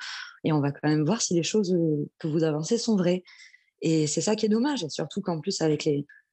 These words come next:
les réseaux sociaux, on le voit, t'as énormément de cancel culture, euh, de, et cetera. Et dès que tu dis un truc qui va pas dans leur sens, euh, bah, t'es une méchante terf, euh, et en plus, euh, bah, comme ça, on va te, on va te bloquer, on va t'empêcher de parler,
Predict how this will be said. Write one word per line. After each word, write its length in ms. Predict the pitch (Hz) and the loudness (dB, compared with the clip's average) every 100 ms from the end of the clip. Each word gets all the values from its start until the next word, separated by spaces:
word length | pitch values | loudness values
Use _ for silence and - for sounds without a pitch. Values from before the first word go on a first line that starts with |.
| - | -2
les 60 | |
réseaux 260 | 156 160 151 | 0 2 0
sociaux, 360 | - 160 - 180 | 0 0 2 2
on 20 | |
le 120 | 151 | 2
voit, 220 | 160 240 | 2 2
t'as 120 | 240 | 0
énormément 420 | 156 147 151 160 165 | -2 0 0 2 2
de 100 | 151 | 0
cancel 400 | 156 156 170 156 | 0 0 0 0
culture, 640 | 180 - 208 196 202 175 | -2 0 2 2 2 2
euh, 300 | 160 151 147 | 2 2 2
de, 480 | 143 147 143 135 127 | 0 -2 -4 -4 -8
et 60 | 131 | -6
cetera. 400 | 156 165 165 254 | -4 0 2 4
Et 60 | |
dès 100 | 160 | 2
que 60 | 175 | 0
tu 140 | - | -4
dis 120 | 147 175 | -2 0
un 80 | |
truc 160 | 156 196 | 0 -2
qui 140 | - | -2
va 100 | 147 | -2
pas 140 | 147 156 | 0 2
dans 100 | 156 | 2
leur 140 | 151 | 0
sens, 320 | - 214 233 | 0 0 2
euh, 100 | 165 151 - - - - | 2 0 -2 -10 -14 -4
bah, 120 | 151 | -2
t'es 140 | 147 160 | 0 2
une 80 | |
méchante 380 | 156 147 147 143 | 2 2 2 0
terf, 400 | 190 220 233 - | 2 0 -2 -2
euh, 160 | 170 143 | 0 2
et 200 | 151 131 | 2 2
en 120 | 131 | -2
plus, 340 | 131 190 - | -2 -2 0
euh, 140 | 156 139 | -2 0
bah, 160 | 147 | 0
comme 160 | 139 139 | 0 -2
ça, 120 | 185 | 0
on 40 | 190 | 2
va 100 | 151 | 2
te, 180 | 139 | 0
on 120 | 135 147 | -2 0
va 120 | 160 | 0
te 80 | - | -2
bloquer, 380 | 156 156 220 247 | -2 -2 0 2
on 100 | 196 | 2
va 100 | 151 | 2
t'empêcher 380 | 151 139 151 151 | 0 -2 -2 -2
de 60 | |
parler, 300 | - 196 254 | 0 2 0